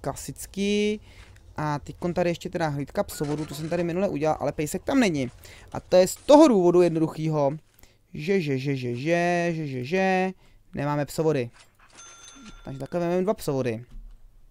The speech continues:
No a už budeme mít za chviličku tu danou kapacitu, kterou máme, eh, danou jako takovou tu hlavní metu od té hry. Co bychom měli vlastně splňovat. A já bych teďkon chtěl udělat to, že tady proti, tady takhle,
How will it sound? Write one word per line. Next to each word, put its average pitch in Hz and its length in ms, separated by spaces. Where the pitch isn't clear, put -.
No 254 100
a 269 60
už 208 100
budeme 220 220
mít 247 180
za 170 160
chviličku 208 640
tu - 120
danou 208 220
kapacitu, 185 500
kterou 175 280
máme, 180 500
eh, 165 360
danou 165 280
jako 180 200
takovou 185 260
tu 214 140
hlavní 175 440
metu 175 300
od - 180
té 170 180
hry. 147 320
Co - 140
bychom 160 240
měli 175 200
vlastně 170 260
splňovat. 139 580
A - 80
já 123 140
bych 214 160
teďkon 113 480
chtěl 156 200
udělat 190 260
to, 127 200
že 135 160
tady 226 180
proti, - 360
tady 156 160
takhle, - 360